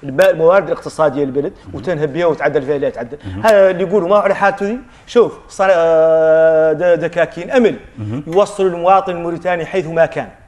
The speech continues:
Speaker 2: مم.
Speaker 1: بالكلام المليار، توصل المواد الغذائية الأولية بأسعار رخيصة. وسمعت الزميل كنت مستضافي سابقهم
Speaker 2: مم.
Speaker 1: يفند في، في، في، في، في دكاكين أمل.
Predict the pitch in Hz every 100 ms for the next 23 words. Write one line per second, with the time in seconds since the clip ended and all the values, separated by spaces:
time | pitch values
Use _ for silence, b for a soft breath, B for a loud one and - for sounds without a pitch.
0 | _ - 82 95 - 147 156 - 165 208
1 | 190 180 160 131 - - b - 180 -
2 | 180 165 170 180 151 156 156 175 160 156
3 | - 254 185 170 160 - B 143 - -
4 | - 170 160 151 143 - - - - 220
5 | 190 185 135 175 202 175 175 170 151 156
6 | 160 147 - 156 139 175 - 104 101 156
7 | 170 139 170 139 160 147 147 135 143 131
8 | 135 131 139 143 135 151 139 131 139 135
9 | 143 160 - 156 139